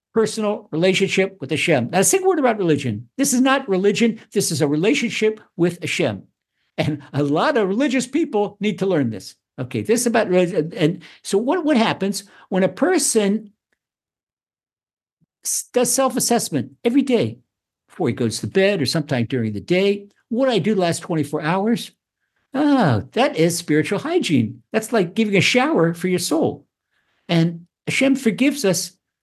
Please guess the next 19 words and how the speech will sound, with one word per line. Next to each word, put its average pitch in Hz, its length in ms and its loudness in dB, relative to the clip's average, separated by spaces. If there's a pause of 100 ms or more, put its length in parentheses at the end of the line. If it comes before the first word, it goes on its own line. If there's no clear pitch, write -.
(140)
forever 208 340 -2
we, 208 220 0
we, 208 220 -2
we 208 160 0
talk 262 240 0
about 214 180 2
it, 113 80 -4
but 143 240 -2
Hashem 170 380 2
doesn't 196 420 2
forgive 143 340 0
us 175 120 -2
for 185 100 -4
things 175 300 0
we 185 100 2
didn't 254 240 -2
do 330 140 2
tshuva 131 340 0
for. 117 340 -6